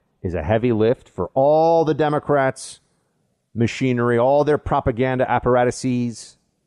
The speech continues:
It's gonna be very challenging for them. And I think we're starting to finally get a, a real, a real look into how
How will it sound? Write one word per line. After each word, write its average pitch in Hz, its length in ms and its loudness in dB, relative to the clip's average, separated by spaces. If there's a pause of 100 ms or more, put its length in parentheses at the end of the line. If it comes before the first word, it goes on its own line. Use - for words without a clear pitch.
(360)
It's - 100 -20
gonna 110 120 -8
be 98 100 -6
very 117 300 2
challenging 85 500 -8
for 78 60 -12
them. 78 240 -14 (1160)
And 90 100 -16
I 90 60 -12
think 92 200 -12
we're 95 80 -12
starting 87 280 -8
to - 60 -18
finally 92 320 -6
get 92 160 -4
a, 85 160 -6 (500)
a 92 100 -4
real, 117 680 2 (340)
a 104 120 0
real 131 420 4
look 131 220 0
into 113 280 0
how 104 480 0